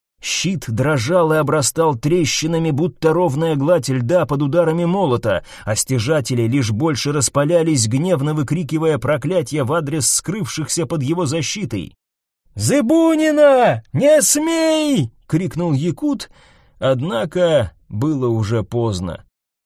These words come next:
Стальные зачарованные полосы, стягивающие фолиант и сдерживающие трех, упали к ногам ведьмы. Книга открылась, и ее страницы вспыхнули ярко-зеленым светом.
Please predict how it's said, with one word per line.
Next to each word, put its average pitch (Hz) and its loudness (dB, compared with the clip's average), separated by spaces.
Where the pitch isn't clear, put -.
Стальные 151 0
зачарованные 156 0
полосы, 139 0
стягивающие 113 -2
фолиант 120 0
и 143 0
сдерживающие 113 -2
трех, 160 -6
упали 160 -2
к 113 -4
ногам 113 0
ведьмы. 98 -4
Книга 151 2
открылась, 143 0
и 160 -2
ее 156 0
страницы 147 -2
вспыхнули 151 -2
ярко-зеленым 135 -2
светом. 117 -4